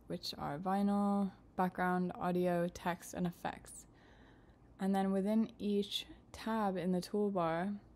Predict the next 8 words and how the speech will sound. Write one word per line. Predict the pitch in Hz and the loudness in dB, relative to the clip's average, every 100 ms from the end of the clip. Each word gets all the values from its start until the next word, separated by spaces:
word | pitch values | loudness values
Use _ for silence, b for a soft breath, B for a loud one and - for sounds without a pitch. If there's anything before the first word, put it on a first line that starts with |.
| - - - - - | -20 -20 -20 -18 -4
you | 185 | 0
have | 180 180 - | 0 -2 -4
buttons. | - - - 202 | -6 -6 -6 -6
So | - 190 | -4 -4
this | 185 190 - - | -2 -2 -4 -6
is | 185 175 170 170 - - - B B B - | -2 2 2 0 -6 -18 -20 B B B -10
the | 185 | -4
vinyl | 196 220 226 226 226 | 0 2 4 4 2